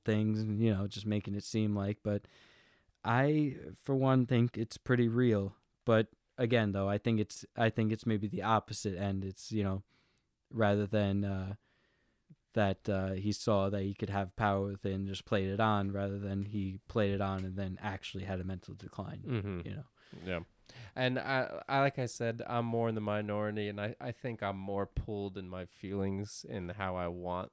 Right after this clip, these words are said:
Speaker 2: the story to play out more than, than what I actually see. And we, we'll get into this a little bit at the end. Also, we'll kind of throw out a couple, couple ideas that we really can't back up at all, but we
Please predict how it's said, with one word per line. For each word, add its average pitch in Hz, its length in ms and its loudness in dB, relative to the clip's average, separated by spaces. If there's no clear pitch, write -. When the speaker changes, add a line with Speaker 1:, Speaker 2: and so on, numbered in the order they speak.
Speaker 2:
the - 80 -10
story 95 380 -6
to 98 80 -10
play 95 260 -6
out 92 260 -4
more 90 220 -8
than, 87 240 -10
than 92 200 -10
what 92 140 -6
I 90 80 -4
actually 90 420 -8
see. 95 220 -8
And 92 100 -4
we, 92 80 -4
we'll 120 100 -6
get 110 160 0
into 101 220 -4
this 98 180 -2
a - 40 -4
little 95 180 0
bit 92 140 -4
at 92 100 -2
the 92 160 -4
end. 92 180 -4
Also, 92 380 -2
we'll 92 280 -4
kind 101 140 -2
of 90 80 -2
throw 95 280 0
out 92 160 0
a 92 40 -2
couple, - 380 -6
couple 120 240 -2
ideas 101 540 -2
that 98 200 -2
we 110 120 -4
really 120 380 -2
can't 113 280 -4
back 107 260 -2
up 107 140 -8
at 101 100 -2
all, 98 240 -2
but 95 240 -6
we 95 160 -4